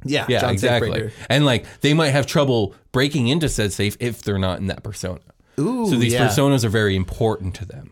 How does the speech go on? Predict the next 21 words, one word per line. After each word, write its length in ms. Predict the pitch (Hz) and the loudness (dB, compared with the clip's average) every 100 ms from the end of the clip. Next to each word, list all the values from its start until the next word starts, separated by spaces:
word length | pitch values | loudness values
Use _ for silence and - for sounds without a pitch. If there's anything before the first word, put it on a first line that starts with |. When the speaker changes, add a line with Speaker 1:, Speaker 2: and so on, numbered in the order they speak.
| _ | _
Speaker 1:
That's 220 | 117 143 139 | -6 -2 -2
a 40 | |
really 340 | 107 123 123 | -2 0 -2
cool, 680 | 110 - 131 127 117 113 113 | -4 -4 -2 0 0 -2 -2
um, 600 | 113 107 104 98 98 95 120 | -2 -2 -2 -4 -4 -4 -4
<clears throat> 60 | |
like, 300 | 107 104 - - | -4 -6 -10 -20
campaign 480 | - 113 101 120 117 | -8 -6 -4 -4 -4
idea. 280 | 110 107 104 | -4 -2 -4
If 140 | 98 | -4
you 60 | 107 | -4
wanna 160 | 104 | -4
be 120 | 104 104 | -2 -4
a 40 | |
changeling, 600 | - 113 110 104 104 101 | -6 -6 -4 -4 -4 -4
you 60 | 101 | -8
can 140 | 101 | -10
change 300 | - 113 104 | -6 -4 -6
classes 480 | - 107 104 107 101 | -4 -4 -2 -4 -4
in 300 | 120 110 101 | -2 -2 -4
game. 560 | 98 127 147 113 80 | -4 -2 0 -2 -4